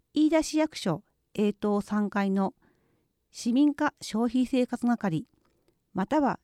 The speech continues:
自治振興センターの窓口で受け取れます。また、市ウェブサイトからダウンロードすることもできます。記入後、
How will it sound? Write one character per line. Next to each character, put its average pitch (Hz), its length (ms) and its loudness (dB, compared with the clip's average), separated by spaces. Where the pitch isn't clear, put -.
自 165 140 -8
治 277 140 0
振 311 240 6
興 320 200 2
セ 339 180 4
ン 311 80 6
タ 269 140 -2
ー - 40 2
の 269 140 4
窓 226 240 2
口 214 220 -4
で - 260 -2
受 - 160 -4
け - 40 -2
取 170 160 0
れ 175 60 2
ま 175 140 2
す。 - 160 -20
ま 180 140 -4
た、 240 240 -2
市 - 380 -4
ウ - 40 -4
ェ 214 100 2
ブ 247 100 0
サ 320 140 0
イ 311 80 0
ト 262 100 -4
か 262 80 0
ら 285 160 2
ダ 175 140 2
ウ 226 60 2
ン 277 120 4
ロ 302 160 4
ー - 20 -2
ド 254 100 0
す - 140 -2
る 247 100 0
こ 254 140 -2
と 359 100 -2
も 349 100 2
で 196 100 0
き - 100 -2
ま 170 120 2
す。 - 160 -14
記 - 160 -2
入 269 200 6
後、 269 260 2